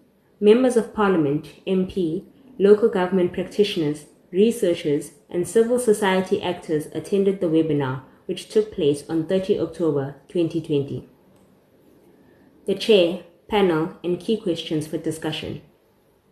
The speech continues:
The webinar was chaired by Professor Nico Stadler, who is the sachi Chair in Multi-Level Government,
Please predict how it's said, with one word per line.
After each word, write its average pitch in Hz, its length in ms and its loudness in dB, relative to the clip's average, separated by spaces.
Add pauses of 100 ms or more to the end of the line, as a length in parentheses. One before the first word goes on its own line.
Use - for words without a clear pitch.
(520)
The 208 80 2
webinar 247 480 6
was 202 160 2
chaired 214 320 0
by 190 140 -2
Professor 208 480 -2
Nico 196 240 2
Stadler, 170 580 -4 (280)
who 196 120 6
is 190 140 2
the 190 100 -6
sachi 220 440 -4
Chair 170 280 2
in 160 100 4
Multi-Level 180 540 0
Government, 151 640 -2